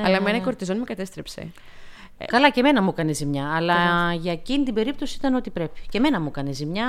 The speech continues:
Speaker 2: γιατί είχα βρει τη βολή μου εγώ.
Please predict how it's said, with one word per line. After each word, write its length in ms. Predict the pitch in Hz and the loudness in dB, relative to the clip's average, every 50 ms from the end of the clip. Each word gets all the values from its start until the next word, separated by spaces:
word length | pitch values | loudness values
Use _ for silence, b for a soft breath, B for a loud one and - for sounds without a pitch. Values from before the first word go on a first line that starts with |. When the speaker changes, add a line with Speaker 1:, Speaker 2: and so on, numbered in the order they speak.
| 262 262 262 254 254 254 247 247 240 240 240 233 233 226 226 220 220 220 214 214 208 208 | 0 0 0 0 0 0 -2 -2 -4 -4 -4 -6 -6 -8 -8 -8 -10 -10 -12 -12 -12 -12
Speaker 2:
γιατί 320 | 208 208 208 202 202 - 233 247 254 254 247 247 240 240 233 233 247 | -10 -8 -8 -6 -6 -6 -6 -6 -6 -6 -6 -6 -6 -6 -6 -6 -6
είχα 160 | 233 233 214 | -6 -6 -6
βρει 120 | 202 208 | -6 -6
τη 80 | 190 214 | -6 -4
βολή 340 | 170 180 170 170 180 190 185 | -2 -2 0 0 0 -2 -2
μου 120 | 170 156 | -2 -2
εγώ. 420 | 143 135 143 147 160 190 247 277 | -4 -4 -4 -4 -2 -2 -4 -6